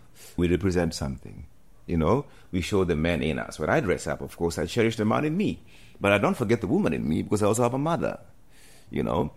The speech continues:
And whether you're a man or a woman, there is a man in you. And that man is your father.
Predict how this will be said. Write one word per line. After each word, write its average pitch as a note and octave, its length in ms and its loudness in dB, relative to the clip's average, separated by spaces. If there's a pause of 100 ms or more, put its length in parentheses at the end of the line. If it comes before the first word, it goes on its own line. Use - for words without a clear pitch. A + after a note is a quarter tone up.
(180)
And F2+ 180 0
whether A2 160 4
you're A2 160 4
a F#2 40 2
man G2 220 4
or F#2 60 2
a E2+ 60 0
woman, F#2 500 0
there G2 140 2
is G#2 500 -2 (140)
a F#2+ 40 0
man G2 280 2
in D3+ 100 2
you. D#3+ 240 -2 (720)
And E2+ 140 0
that E2+ 100 0
man F2 180 2
is G#2 140 -2
your E2+ 100 -2
father. B1+ 500 -4